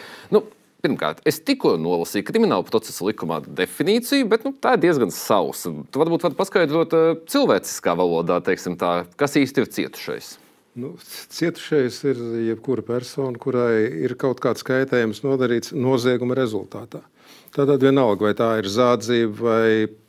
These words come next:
Speaker 2: piekaušana, krāpšana, tas, tas nav būtiski. Tātad šajā gadījumā ir,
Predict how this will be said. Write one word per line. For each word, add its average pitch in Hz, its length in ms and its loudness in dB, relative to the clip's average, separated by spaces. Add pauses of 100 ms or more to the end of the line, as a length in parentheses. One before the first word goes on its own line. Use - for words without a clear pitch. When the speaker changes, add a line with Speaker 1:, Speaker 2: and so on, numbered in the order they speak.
(120)
Speaker 2:
piekaušana, 117 1120 2 (640)
krāpšana, 123 640 -2 (480)
tas, 170 220 2 (100)
tas 190 220 4
nav 147 100 4
būtiski. - 480 0 (320)
Tātad 135 320 2
šajā 131 300 4
gadījumā 120 420 2 (140)
ir, 117 100 -2